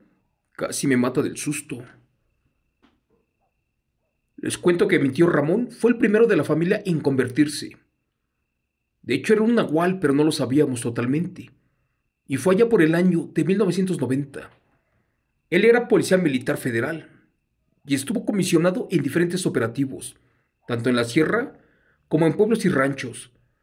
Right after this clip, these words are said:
Pero lamentablemente un día a él lo atacó un extraño animal allí en la sierra.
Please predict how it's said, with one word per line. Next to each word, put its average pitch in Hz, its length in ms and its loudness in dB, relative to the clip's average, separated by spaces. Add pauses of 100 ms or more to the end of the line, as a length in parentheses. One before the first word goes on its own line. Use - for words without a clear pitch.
(580)
Pero - 180 -8
lamentablemente 175 840 2
un 196 200 2
día 165 440 -4
a 131 100 0
él 143 80 4
lo 147 140 4
atacó 135 320 0
un 208 160 4
extraño 180 420 2
animal 139 480 0
allí 127 160 -2
en 135 80 2
la 123 80 -2
sierra. 131 560 -4